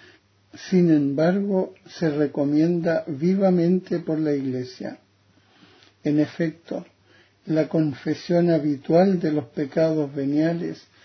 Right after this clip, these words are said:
ayuda a formar la conciencia, a luchar contra las malas inclinaciones, a dejarse curar por Cristo, a progresar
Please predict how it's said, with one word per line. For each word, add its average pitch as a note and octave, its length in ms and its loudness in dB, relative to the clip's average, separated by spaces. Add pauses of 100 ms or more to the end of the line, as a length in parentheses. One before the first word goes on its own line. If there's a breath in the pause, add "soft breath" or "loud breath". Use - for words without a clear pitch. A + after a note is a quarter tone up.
(400 soft breath)
ayuda E3+ 640 2
a E3+ 200 -4
formar D#3 800 0
la D3+ 200 0
conciencia, C#3 920 -2 (720 soft breath)
a D#3+ 120 0
luchar E3+ 680 0
contra E3 420 -2
las D#3 260 -2
malas E3 500 0
inclinaciones, D3+ 1040 -2 (840 soft breath)
a D#3+ 160 -2
dejarse E3+ 800 0
curar D#3+ 640 0
por C#3+ 240 -4
Cristo, - 580 -10 (760 soft breath)
a D#3 160 -2
progresar D#3+ 880 2